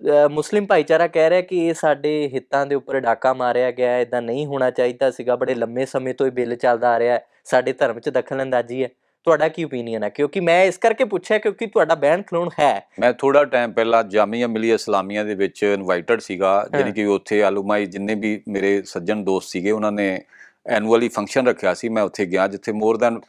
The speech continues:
Speaker 2: ਵੀਹ ਹਜ਼ਾਰ ਤੋਂ ਜ਼ਿਆਦਾ ਸਾਡੇ ਮੁਸਲਿਮ ਪਰਿਵਾਰਾਂ ਦੇ ਔਰ ਦੂਸਰੇ ਧਰਮਾਂ ਦੇ ਬੱਚੇ ਪੜ੍ਹਦੇ ਹੈਗੇ। ਮੈਂ ਉੱਥੇ ਵੀ ਗਿਆ ਸੀਗਾ, ਮੈਨੂੰ ਉਹਨਾਂ ਨੇ ਇਨਵਾਈਟ ਕੀਤਾ ਸੀਗਾ।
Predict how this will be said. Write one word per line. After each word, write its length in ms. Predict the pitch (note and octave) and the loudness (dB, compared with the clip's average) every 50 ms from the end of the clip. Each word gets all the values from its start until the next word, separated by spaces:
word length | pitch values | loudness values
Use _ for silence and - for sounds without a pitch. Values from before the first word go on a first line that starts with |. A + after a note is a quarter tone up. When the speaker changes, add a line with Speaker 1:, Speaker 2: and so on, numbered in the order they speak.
| _ _ _ _ - | _ _ _ _ -8
Speaker 2:
ਵੀਹ 200 | G2+ A2 C#3 F3+ | -2 0 2 2
ਹਜ਼ਾਰ 260 | D#3+ E3 E3 D3 A#2+ G2+ | 4 6 6 6 6 4
ਤੋਂ 140 | - A2 | 0 -6
ਜ਼ਿਆਦਾ 460 | G2+ F#2+ G2+ F#2+ G2+ A2 A2+ - - _ _ _ - | -2 0 2 2 4 2 2 0 -2 _ _ _ -4
ਸਾਡੇ 240 | - G#2+ G2+ G#2 G#2+ | -2 -2 -2 -2 -4
ਮੁਸਲਿਮ 380 | G2+ G2+ A2+ A#2 - C#3 A2+ | -4 -4 -4 -2 -2 -2 0
ਪਰਿਵਾਰਾਂ 400 | G2+ A#2+ A2 G#2 G2+ G2 G2+ G2+ | 0 0 2 4 4 4 4 2
ਦੇ 120 | G2 A#2 B2 | 2 0 0
ਔਰ 160 | A#2 A#2 A2 | 0 0 0
ਦੂਸਰੇ 340 | F#2 A2+ G#2+ - C3+ C3+ B2+ | -2 -4 -4 0 2 2 2
ਧਰਮਾਂ 340 | - A#2 G#2+ F#2 F#2+ G2 | 2 0 -2 0 -2 -2
ਦੇ 80 | A2 B2+ | -2 -2
ਬੱਚੇ 300 | G#2 F2 - - - G2+ | -2 -4 -4 0 0 -2
ਪੜ੍ਹਦੇ 340 | F2 F2 E2 E2+ E2 F#2 F2+ | 0 0 -2 -2 -2 -2 -2
ਹੈਗੇ। 240 | E2+ D2+ C#2 - - _ _ _ _ _ _ _ _ _ _ _ _ - | -2 -4 -6 -10 -12 _ _ _ _ _ _ _ _ _ _ _ _ -2
ਮੈਂ 120 | A2 C3+ C#3+ | 0 2 4
ਉੱਥੇ 300 | C#3+ C#3+ C3 - D3 C#3 | 4 2 0 0 0 0
ਵੀ 160 | C#3 C#3+ B2+ | 2 2 2
ਗਿਆ 180 | A#2+ A2+ G#2 | 4 4 4
ਸੀਗਾ, 320 | G2+ - G#2+ F#2+ G2 F#2 - _ _ _ _ _ _ _ _ - G2+ | 2 0 -2 -6 -6 -6 -8 _ _ _ _ _ _ _ _ -6 -2
ਮੈਨੂੰ 180 | A2 A#2 B2 | -2 0 2
ਉਹਨਾਂ 180 | B2+ B2 B2+ A#2+ | 2 4 2 2
ਨੇ 80 | A#2+ A#2 | 2 0
ਇਨਵਾਈਟ 360 | A2 G#2+ G2+ G2+ G#2+ A2+ - | -2 0 2 2 2 0 -2
ਕੀਤਾ 300 | - A2+ G#2 - A2 G2+ | -6 -6 -4 0 0 -2
ਸੀਗਾ। 380 | - - F#2+ G2 G2 F#2 - | -2 -2 -2 -2 -2 -2 -4